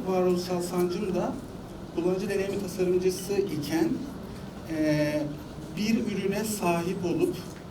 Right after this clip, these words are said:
o ürünü, e, büyütmenin ne menen bir şey olduğunu düşünmekle başladı. Ve ondan sonra da product designer, ürün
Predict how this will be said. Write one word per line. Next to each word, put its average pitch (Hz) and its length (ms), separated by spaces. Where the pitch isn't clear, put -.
o 185 160
ürünü, 165 440
e, 135 460
büyütmenin 165 680
ne 202 140
menen 170 360
bir 143 80
şey 156 200
olduğunu 139 540
düşünmekle 160 600
başladı. 117 560
Ve 170 80
ondan 175 320
sonra 143 380
da 214 180
product 175 400
designer, 151 520
ürün 160 400